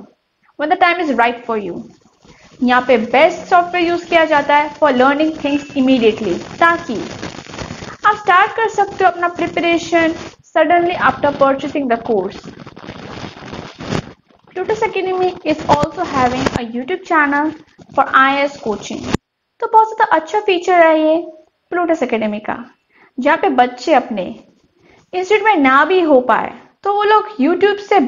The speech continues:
बैठ के देख सकते हैं अपना फेवरेट को-, video coaching lecture। उसके अलावा यहाँ पे they offer classroom coaching as well as online coaching both to make the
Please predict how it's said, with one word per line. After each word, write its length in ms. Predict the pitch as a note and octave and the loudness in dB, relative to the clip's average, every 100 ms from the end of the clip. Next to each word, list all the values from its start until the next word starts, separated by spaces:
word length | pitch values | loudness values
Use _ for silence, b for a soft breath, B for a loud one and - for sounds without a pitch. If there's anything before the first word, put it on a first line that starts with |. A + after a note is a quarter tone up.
| - | 4
बैठ 260 | B3 D#4+ - | 2 2 0
के 120 | F#4 C#4 | -4 0
देख 200 | C#4 E4 | -2 0
सकते 300 | - F4 F4+ | 0 2 0
हैं 40 | |
अपना 120 | F4 F4 | 0 -2
फेवरेट 460 | E4+ D4+ D4 D#4 | 0 0 2 0
को-, 140 | - A#3+ | -2 -2
video 280 | A#3 A#3+ C#4 | 0 0 0
coaching 400 | C4+ A3+ B3+ A#3+ | 2 2 2 -2
lecture। 360 | G#3+ - - B3 _ _ _ _ _ b b b b - | -2 -6 -14 -14 _ _ _ _ _ b b b b -8
उसके 280 | F4 F4 | -8 2
अलावा 420 | F#4 B3 F#3+ - - - _ _ _ _ _ _ _ | 4 4 0 -4 -10 -16 _ _ _ _ _ _ _
यहाँ 220 | A#3+ B3 D#4 | -2 0 2
पे 80 | G4+ | 2
they 100 | F4+ - A#3 | 2 4 4
offer 320 | A#3 A#3 A3+ B3 C4+ - _ | 4 0 0 0 -6 -18 _
classroom 480 | D#4+ D4+ D4+ F#4 F#4+ D#4 | 2 2 0 -8 -4 0
coaching 340 | C4+ C4+ C#4+ C#4+ C#4+ | 0 0 -2 0 -2
as 140 | D4 D#4 | 0 2
well 180 | D4+ D4+ | 4 2
as 140 | D#4 - | 0 2
online 400 | C4+ C4+ C4+ C4+ | 4 4 2 2
coaching 400 | C4 A#3+ C4+ A3+ | 2 2 0 2
both 400 | G#3+ F#3+ - - - _ _ _ _ _ b b b _ | 2 0 -4 -16 -20 _ _ _ _ _ b b b _
to 120 | G#4 | -4
make 180 | G#4+ G#4+ | -2 2
the 100 | A4+ | 4